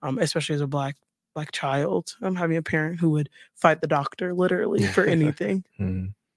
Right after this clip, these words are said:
Speaker 3: And that's important too, 'cause it's like you said, a lot of people, they don't know how to advocate for themselves.
Speaker 2: Mm-hmm.
Speaker 3: And, um, depending on who you go to, a lot of doctors are very,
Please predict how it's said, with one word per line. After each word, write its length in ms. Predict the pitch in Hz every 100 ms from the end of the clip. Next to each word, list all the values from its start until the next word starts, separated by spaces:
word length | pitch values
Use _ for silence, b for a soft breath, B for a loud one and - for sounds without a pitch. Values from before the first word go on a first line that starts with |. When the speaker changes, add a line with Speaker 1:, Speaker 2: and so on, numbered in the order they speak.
| _ -
Speaker 3:
And 80 | 104
that's 140 | 196
important 320 | - 131 110 113
too, 80 | 101
'cause 140 | 104
it's 80 | 113
like 160 | 117 117
you 60 |
said, 140 | 113 104
a 40 |
lot 120 | 107
of 60 | 127
people, 200 | 117 101
they 100 | 104
don't 140 | 110
know 100 | 104
how 60 | 104
to 100 | 90
advocate 420 | 98 104 117 107
for 60 | 117
themselves. 520 | 120 - 120 135 - _
Speaker 2:
Mm-hmm. 380 | 165 185 98 85
Speaker 3:
And, 360 | 104 104 98 95
um, 400 | 87 85 85 - -
depending 300 | 104 101 -
on 60 | 113
who 60 | 104
you 100 | 92
go 160 | 101
to, 180 | 101 95
a 40 |
lot 160 | 98 127
of 100 | 113
doctors 420 | 98 98 - 95 -
are 160 | 92
very, 560 | 92 95 95 92 92